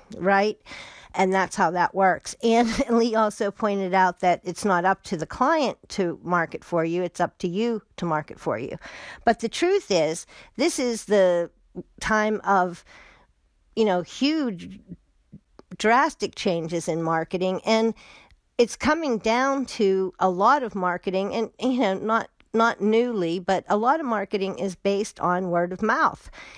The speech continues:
It is based on user-generated content, and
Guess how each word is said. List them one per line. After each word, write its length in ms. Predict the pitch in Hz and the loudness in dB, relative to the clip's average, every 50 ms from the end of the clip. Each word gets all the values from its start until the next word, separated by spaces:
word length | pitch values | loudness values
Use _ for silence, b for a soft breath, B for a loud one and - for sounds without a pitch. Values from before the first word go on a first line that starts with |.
| B _ | B _
It 180 | 226 233 - - | 0 0 0 0
is 440 | 247 277 302 339 311 - - - - _ _ _ - - | 0 0 0 0 -2 -4 -8 -12 -16 _ _ _ -8 -2
based 340 | - 208 185 165 160 - - | 0 0 0 0 -2 -2 0
on 200 | 180 175 170 175 | 0 0 0 0
user-generated 1040 | 175 185 180 180 165 175 165 160 160 - 175 160 160 165 165 160 160 151 156 151 165 | 0 0 0 0 0 -2 -4 -4 -2 -2 0 0 0 0 -2 -2 -2 -2 -6 -8 -8
content, 640 | - - 190 165 165 160 160 - 190 170 165 165 - - | -6 -4 -2 -2 -2 -4 -6 -4 -4 -4 -2 -4 -4 -4
and 280 | 165 175 175 170 170 | -4 -2 -2 -2 -4